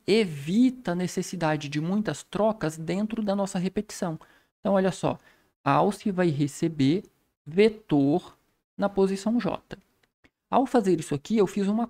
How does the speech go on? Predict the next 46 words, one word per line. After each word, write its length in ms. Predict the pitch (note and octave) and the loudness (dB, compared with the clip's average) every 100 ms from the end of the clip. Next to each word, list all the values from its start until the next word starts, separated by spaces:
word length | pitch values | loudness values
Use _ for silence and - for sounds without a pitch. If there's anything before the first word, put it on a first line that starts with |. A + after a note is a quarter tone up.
| - | -8
cópia 540 | - D3 E3+ F#3+ - A#3+ | -2 0 0 -2 -2 -2
do 120 | G3 | 0
meu 120 | F#3+ | -2
número 280 | F#3+ F#3+ A#3+ | -2 -2 -4
três. 500 | - E3+ D3+ - - - - _ - | -2 -2 -2 -6 -16 -20 -20 _ -2
Quando 160 | D#4 | 2
eu 80 | D4 | 2
fiz 200 | - G#3+ | 2 2
uma 160 | G#3+ G3+ | 2 0
cópia 420 | - F#3 F#3 F3 | 2 2 2 0
do 100 | E3 | -2
meu 140 | E3 | -2
número 300 | D#3+ D3 C#3 | -2 -2 -2
três, 400 | - F#3 B3 F#3 | -4 -2 0 0
olha 200 | F#3 G3+ | 2 0
só, 180 | - D3 - | 0 -2 -4
três 340 | - F#3 A3 G3+ | -4 0 0 0
é 60 | |
menor 300 | G#3 G3+ F#3+ | -2 -2 -2
do 120 | F#3 G#3 | -4 -6
que 120 | - | -6
sete, 400 | - D#3 - - | -2 -2 -2 -8
concorda? 540 | C3+ C#3 F#3 C#3+ D3 - - - | -6 0 2 2 -2 -10 -20 -4
Eu 120 | A#3+ | 0
já 140 | G#3 A#3 | 2 0
posso 400 | - B3 C4 A#3 | 2 0 0 -2
pegar 240 | A3+ G#3 | -2 0
o 60 | G#3 | 0
sete 380 | - A3 G#3+ G#3+ | 0 0 0 -2
e 20 | |
jogar 240 | G#3+ A3 | 0 0
pra 160 | G#3+ A#3 | 0 -2
cá, 220 | - G3 - _ _ _ | -4 -6 -8 _ _ _
porque 280 | B3+ - G3 | -2 0 2
eu 140 | F#3+ | 2
não 280 | F#3 F#3+ A#3+ | 2 2 2
vou 200 | G3 A3+ | 4 2
perder 320 | A3+ G#3 F#3+ | 2 0 4
o 80 | G#3+ | 2
três, 400 | G#3+ F#3+ F#3 D#3 | 2 0 2 2
eu 100 | D#3 | 0
já 140 | F3+ | 0
fiz 240 | F3 G#3+ G#3 | -2 -2 -2
uma 180 | G#3+ G3+ | -2 -2
cópia 320 | F#3+ F#3+ G#3+ | -2 -2 -2
dele. 300 | F#3+ D#3 | -4 -6